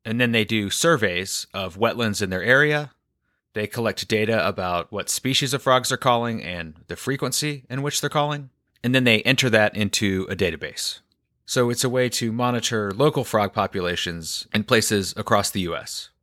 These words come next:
It sounded great to me, so I signed up, and I got trained,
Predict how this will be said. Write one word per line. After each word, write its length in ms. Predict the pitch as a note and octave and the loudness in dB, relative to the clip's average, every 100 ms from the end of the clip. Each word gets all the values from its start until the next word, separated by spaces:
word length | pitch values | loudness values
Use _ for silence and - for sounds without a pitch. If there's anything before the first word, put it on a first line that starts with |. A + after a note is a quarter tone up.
| _ _ _ - | _ _ _ -8
It 80 | A2+ | 0
sounded 320 | E3+ D#3 A#2+ | 4 6 6
great 220 | A2+ G#2 | 4 2
to 80 | F#2 | -4
me, 260 | E2+ E2 F2 _ | -6 -6 -10 _
so 280 | - G#2 G2 | -4 0 0
I 60 | |
signed 300 | G#2 B2 B2 | 2 2 4
up, 260 | C3+ - _ _ _ | 2 0 _ _ _
and 320 | F2+ F2+ F2+ F2 - | -8 -6 -6 -10 -12
I 80 | F2+ | -2
got 200 | F#2+ - | 0 0
trained, 460 | B2 A#2+ C#3 D3 | 2 2 0 -4